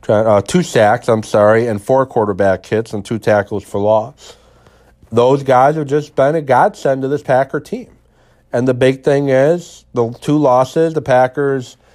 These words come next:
have not gotten big third down sacks, but against Carolina, I think Preston Smith had one, uh, had a big sack on a third down, forced a fourth down punt,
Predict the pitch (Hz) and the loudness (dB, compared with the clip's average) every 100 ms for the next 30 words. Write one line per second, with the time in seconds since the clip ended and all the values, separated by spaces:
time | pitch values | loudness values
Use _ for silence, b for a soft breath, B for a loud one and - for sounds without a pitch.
0 | b _ 127 127 123 127 135 127 131 117 | b _ -2 0 0 0 0 -2 -2 -2
1 | 120 120 123 117 120 117 113 - 110 113 | -2 -2 -2 -2 2 0 0 -2 0 0
2 | - - 131 117 113 107 - 127 120 117 | -2 -8 -4 -4 -4 -6 -2 2 2 2
3 | 123 143 160 160 b b b - 117 123 | 0 0 -4 -6 b b b -4 -2 -2
4 | 113 123 120 135 117 - 123 120 127 117 | 0 0 0 -6 -10 -2 -2 2 2 2
5 | 107 _ _ _ _ 113 117 120 135 127 | 0 _ _ _ _ 0 2 2 0 0
6 | 110 117 113 104 117 113 - 120 117 123 | 2 2 -2 -2 -6 -4 0 0 2 -2
7 | 113 110 117 117 123 123 120 135 - b | -2 -2 -4 -4 0 0 0 -2 -12 b
8 | b b - 113 - 104 120 113 - 107 | b b -2 -2 -2 -4 0 0 2 0
9 | 98 95 127 135 156 - - | 0 -4 -2 -2 -4 -18 -20